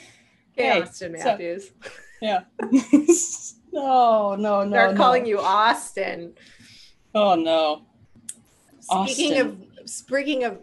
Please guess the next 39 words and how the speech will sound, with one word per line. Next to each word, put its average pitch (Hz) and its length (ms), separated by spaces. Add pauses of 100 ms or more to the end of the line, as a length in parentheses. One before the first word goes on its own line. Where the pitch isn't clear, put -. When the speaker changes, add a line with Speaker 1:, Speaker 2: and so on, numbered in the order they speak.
(160)
Speaker 2:
speaking 294 920
of, 392 380
what 302 320
the 175 80
Speaker 1:
Freaking. 202 420
Speaker 2:
fuck? 285 280 (320)
Speaking 269 880
of 180 680 (200)
Breezy's 214 500
barbecue 220 560
pit, 160 680 (680)
I 285 220
got 277 400
a 233 60
package 247 420
in 240 140
the 220 80
mail 202 340
from 196 640 (140)
you, 196 800 (260)
B-Dog. 196 880 (320)
See, 269 300
it 240 100
just 285 200
sounds 254 320
Speaker 1:
<laughs> - 0
Speaker 2:
weird 190 280
when 185 140
I, - 40
it 220 220
just - 320
doesn't 226 360
sound 175 300
right 170 220
when 156 160
I 147 100
say - 300
it. - 160
Speaker 1:
Yeah, 170 380